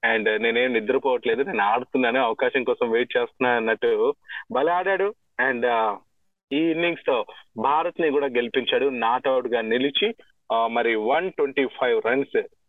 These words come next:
చేసి మరి సూపర్ ఇన్నింగ్స్ అని నిరూపించాడు మురళి. సిరీస్ కూడా కైవసం చేసుకుంది భారత్. మరి వన్ థర్టీన్ బాల్స్ లో వన్ ట్వంటీ ఫైవ్ రన్స్ చేశాడు, సిక్స్టీన్ ఫోర్స్, టూ సిక్సెస్ కొట్టాడు. తను ఒక్కడే ఈ రోజు ఇండియన్ క్రికెటర్స్ లో, ఇండియన్ బ్యాటర్స్ లో సిక్సెస్ కొట్టింది.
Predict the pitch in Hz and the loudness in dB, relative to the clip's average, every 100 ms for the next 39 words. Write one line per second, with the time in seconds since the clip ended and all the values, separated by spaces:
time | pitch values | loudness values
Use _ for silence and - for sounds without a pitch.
0 | - 135 123 123 139 - 110 104 95 92 | -4 -4 0 0 0 -2 -2 2 2 0
1 | - _ _ _ - - 131 113 110 113 | -8 _ _ _ -4 0 2 0 0 -2
2 | - 107 104 98 107 117 117 107 104 107 | 0 0 0 0 0 2 0 0 0 2
3 | 123 208 - - 143 143 123 135 127 117 | 0 -2 -6 -2 0 0 0 -2 0 0
4 | 117 120 107 - 107 104 104 127 175 _ | 0 0 -2 0 -2 0 2 2 0 _
5 | - _ _ - 110 151 123 170 180 165 | -20 _ _ -4 0 2 0 0 0 0
6 | 175 156 131 131 - 151 117 117 123 110 | -2 0 0 0 0 0 0 0 -2 -2
7 | 113 110 113 135 135 113 123 147 147 - | 0 0 2 0 -2 0 2 2 0 -4
8 | - - 165 - 160 214 214 - 165 160 | -2 -2 -2 -2 0 0 -2 -4 -2 0
9 | 143 - 139 - 117 120 156 - - _ | -2 -2 -2 -2 -2 0 -2 -4 -20 _
10 | 127 131 160 160 135 135 123 117 131 123 | 0 0 0 0 0 0 0 2 0 0
11 | 110 117 110 107 - 117 107 101 - - | 0 0 2 0 0 0 0 0 -8 -18
12 | - 123 120 117 110 104 117 107 98 95 | -4 -2 0 0 0 0 2 2 0 -2
13 | - 107 120 - 104 113 123 | -4 -2 -4 0 0 2 0